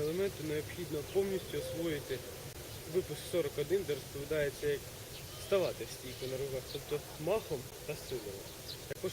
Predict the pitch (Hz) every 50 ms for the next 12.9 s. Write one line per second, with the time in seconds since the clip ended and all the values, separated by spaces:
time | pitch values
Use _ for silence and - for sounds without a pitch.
0 | - - 180 180 185 175 170 - - 156 151 - - 165 170 170 160 151 147 151
1 | 156 156 147 - - 165 156 - - 139 - - 147 143 143 139 - 151 165 185
2 | 190 - - 127 117 117 110 127 135 131 135 135 - - 147 143 147 165 160 151
3 | - 139 - - 139 123 117 - - - 165 165 - - 151 143 123 - 147 143
4 | 143 151 147 - - 135 - - 143 131 135 135 - - - - - - 160 156
5 | 156 143 - 156 147 - 147 139 127 123 120 120 117 - 135 139 139 135 131 -
6 | - 180 180 180 175 - 131 131 - 131 147 151 147 143 139 135 143 135 120 113
7 | 113 127 123 123 - - 139 139 - 147 147 143 139 - 139 127 - 143 151 147
8 | 135 131 131 127 131 123 123 123 117 123 131 127 135 143 165 180 170 - - 113
9 | - - - - - - - - - - - - - 165 160 151 - - - -
10 | 147 160 156 131 - - 202 190 - _ _ _ _ _ _ _ _ _ - -
11 | - 180 - - 185 165 190 196 190 185 170 165 170 170 190 180 165 - 165 156
12 | 156 156 165 190 220 226 208 - 156 147 - 151 156 165 160 151 - -